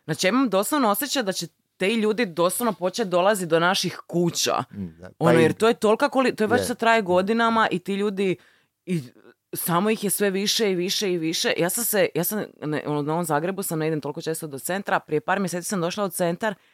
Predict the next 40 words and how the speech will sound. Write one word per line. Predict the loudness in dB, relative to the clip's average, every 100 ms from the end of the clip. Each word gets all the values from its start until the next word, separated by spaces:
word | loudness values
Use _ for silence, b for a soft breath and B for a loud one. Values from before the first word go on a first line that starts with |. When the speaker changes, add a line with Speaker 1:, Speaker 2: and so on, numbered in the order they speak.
| _
Speaker 1:
ja | -2 2 4
nisam | 4 0 2 0 2
vidjela | 0 2 2 4 2
na | 2
glavnom | 0 0 2 0
kolodvoru, | 0 2 4 4 2 2 2 -2 -4
niti | -2 -2 0
na | 0
trgu, | 0 0 0 2 0 0
ni | 0
jednu | 4 4 4 2
bijelu | 2 4 4
osobu. | 4 2 0 -4 -4 -6
Speaker 2:
Mhm. | -10 -12
Speaker 1:
Znači, | -6 -4 0
to | 0
je | 0
koli-, | 0 -4 -4
takva | -2 -2 0 -4
količina | -4 -6 -4 -4
ljudi | -4 -6
koji | -8 -8
su | -4
došli | -4 -2 -4
od |
nekud. | -4 -6 -10 B B B B B
I, | -4 0 0 0
i | -2
u | 0 0
Novom | 2 2
Zagrebu, | 4 4 4 2 2 -2
znači, | -2 -6 -6
to | -2 0
je |
najnormalnije | 2 0 0 0 0 0 0
da, | 4 4 4 b b b b _
ono, | -2 0
ja | 2 2
gledam | 2 0
sad | 0 -2